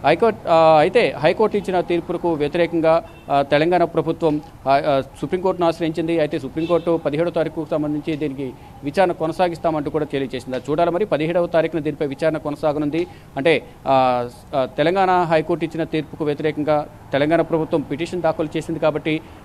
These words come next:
ఆ, దీనిపై విచారణ చేయాలి, దీన్ని, ఆ, ఆ, స్టేట్ లెవెల్లోనే అంటే సిట్‌తోనే దర్యాప్తు చేయించాలని తెలంగాణ ప్రభుత్వం భావిస్తోంది. మరి తెలంగాణ ప్రభుత్వం, ఆ, ఆ, వేసిన పిటిషన్కు అనుకూలంగా తీర్పు వస్తుందా లేదా,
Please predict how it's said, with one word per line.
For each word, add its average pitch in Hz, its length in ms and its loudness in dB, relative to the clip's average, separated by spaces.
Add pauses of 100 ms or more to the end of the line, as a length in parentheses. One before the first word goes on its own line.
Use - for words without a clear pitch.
(100)
ఆ, 143 100 4
దీనిపై 147 280 -2
విచారణ 170 460 2
చేయాలి, 160 280 2
దీన్ని, 143 360 -4 (300)
ఆ, 139 340 2
ఆ, 139 160 0 (160)
స్టేట్ 185 340 0
లెవెల్లోనే 180 500 0 (320)
అంటే 156 180 -2
సిట్‌తోనే 202 560 -2
దర్యాప్తు 165 400 0
చేయించాలని 156 420 0
తెలంగాణ 151 360 -2
ప్రభుత్వం 151 480 -4
భావిస్తోంది. 143 680 -4 (280)
మరి 143 260 0 (260)
తెలంగాణ 180 360 2
ప్రభుత్వం, 175 600 -2 (360)
ఆ, 156 480 4
ఆ, 185 120 2
వేసిన 156 320 2
పిటిషన్కు 165 520 0
అనుకూలంగా 160 400 0
తీర్పు 156 260 -4
వస్తుందా 160 260 -2
లేదా, 156 320 2